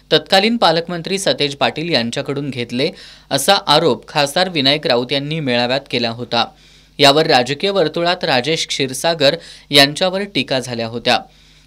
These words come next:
जेवणाचे पैसे माजी मंत्री सतेज पाटील यांनी दिल्याच्या वक्तव्यावर सतेज पाटील यांनीही आता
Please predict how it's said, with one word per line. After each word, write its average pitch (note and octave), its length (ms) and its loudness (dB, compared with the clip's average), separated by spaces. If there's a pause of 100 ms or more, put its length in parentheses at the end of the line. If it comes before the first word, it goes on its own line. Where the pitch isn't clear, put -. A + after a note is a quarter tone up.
(120)
जेवणाचे F3+ 440 4
पैसे A3 380 -2
माजी E3 300 -2
मंत्री F3 320 -8
सतेज C#3 400 -4
पाटील C3 360 -2
यांनी C#3+ 300 -2
दिल्याच्या B2+ 400 -2
वक्तव्यावर C3 680 0 (360)
सतेज G#3 380 4
पाटील F#3 380 0
यांनीही C#3 400 -2
आता D3+ 240 0